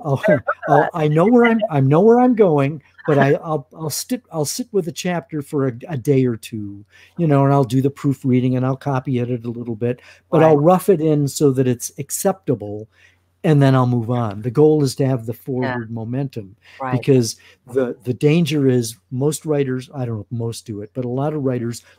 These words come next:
Speaker 1: loop back. They keep looping back to the first chapter,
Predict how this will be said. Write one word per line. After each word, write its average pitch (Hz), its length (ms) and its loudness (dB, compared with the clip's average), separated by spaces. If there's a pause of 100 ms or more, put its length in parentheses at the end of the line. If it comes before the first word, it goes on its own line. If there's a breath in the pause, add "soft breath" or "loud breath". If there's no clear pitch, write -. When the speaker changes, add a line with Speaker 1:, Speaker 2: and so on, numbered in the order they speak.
Speaker 1:
loop 135 460 0
back. 131 480 -4 (220)
They 123 100 0
keep 147 280 -4
looping 143 600 0
back 135 340 0
to 143 100 -6
the 117 80 -6
first 123 360 -2
chapter, 202 540 -6